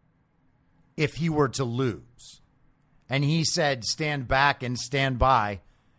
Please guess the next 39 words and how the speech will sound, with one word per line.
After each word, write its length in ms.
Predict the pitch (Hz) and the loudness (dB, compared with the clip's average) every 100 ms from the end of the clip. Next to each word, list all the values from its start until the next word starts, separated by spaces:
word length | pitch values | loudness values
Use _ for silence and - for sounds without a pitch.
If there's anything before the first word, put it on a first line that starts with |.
| _ | _
instead 260 | 117 - 135 | -6 -2 -2
of 80 | |
"stand 400 | 110 - 135 131 117 | -4 -2 -2 -2 0
down." 460 | 127 127 90 90 - - - - | 0 0 -2 -6 -10 -20 -16 -4
And 140 | 156 | 2
that 160 | 185 262 | 2 2
was 220 | 233 - | 0 -2
meant 280 | 170 190 185 | 0 0 0
to 60 | |
be 120 | 151 165 | -6 -4
taken 300 | 175 147 143 | -2 -2 -4
as, 220 | 131 - _ _ _ _ _ _ _ _ - | -6 -8 _ _ _ _ _ _ _ _ 0
as 180 | 156 | 2
a 60 | 120 | 2
coded 640 | - - - 208 226 160 | -4 -10 0 2 2 0
message 720 | 120 139 165 - 90 - - - _ _ _ _ | 0 0 0 -2 -6 -14 -20 -20 _ _ _ _
to 120 | - | -6
the 100 | 131 | -6
Proud 380 | 113 139 131 117 | 0 2 4 2
Boys, 400 | 101 98 73 - - - | -4 -8 -10 -18 -20 -12
that 140 | - 143 | -6 2
they 140 | 160 | 2
just 220 | 156 160 135 | 4 0 2
have 220 | 156 - | 2 2
to 120 | 135 | -4
be 240 | 98 160 | -4 -2
ready 320 | 147 143 156 139 | 0 0 0 -2
for 240 | - 131 | -4 -2
anything 500 | 139 135 - 101 87 | -2 -4 -6 -10 -10
the 120 | 95 | -8
moment 440 | 123 139 151 139 - | -4 -2 -2 -4 -4
Trump 300 | 147 139 - | -2 -2 -2
calls 360 | 117 127 131 | -4 -2 -4
on 200 | 104 78 | -6 -12
them. 80 | 67 - _ _ _ _ _ _ _ _ _ _ _ _ _ _ _ _ | -16 -20 _ _ _ _ _ _ _ _ _ _ _ _ _ _ _ _
Well, 160 | - 202 | 2 4
where 320 | 190 226 214 | 4 4 4
are 240 | 180 175 | 6 6
they? 260 | 131 95 - | 4 -2 -10